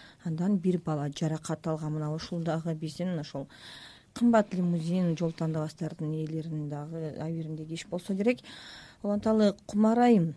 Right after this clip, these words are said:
жана айтып кеттиңиз ата андаштык боюнча. Мына мурунку убактарда, мисалы үчүн биздин убакта, сиздин убакта дегендей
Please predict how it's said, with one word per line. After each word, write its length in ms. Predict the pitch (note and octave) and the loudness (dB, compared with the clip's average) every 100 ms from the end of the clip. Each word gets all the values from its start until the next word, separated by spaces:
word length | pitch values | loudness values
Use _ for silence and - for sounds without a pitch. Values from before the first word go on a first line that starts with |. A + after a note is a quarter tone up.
| - | -4
жана 200 | F3+ G3 | 0 0
айтып 160 | G3 - | 0 -2
кеттиңиз 320 | G#3 - A#3+ A3 | -2 2 2 2
ата 220 | F3 F#3 | 0 2
андаштык 400 | F3+ F3 - - | 2 0 -2 -4
боюнча. 400 | - D#3 C#3+ C#3+ | 0 0 0 -2
Мына 400 | D3+ F#3 E3+ D3 - | 0 2 2 0 -4
мурунку 560 | F3 E3+ F#3+ C#4 C4 - | -4 0 4 4 4 2
убактарда, 460 | A#3+ - A#3+ A#3+ C#4 A#3 | -4 -2 -2 2 4 4
мисалы 300 | F#3+ F3 D#3+ | 2 0 -4
үчүн 220 | E3 E3 | -2 -4
биздин 380 | E3+ A#3 A#3+ G3 | 0 0 0 0
убакта, 380 | F#3 F3 - F3 | 0 -4 -4 -4
сиздин 300 | E3 G#3+ G#3+ F#3+ | -2 -4 -2 -2
убакта 240 | F3+ - | -2 -6
дегендей 400 | F3 F3 F3 F3 | -4 -2 -2 -2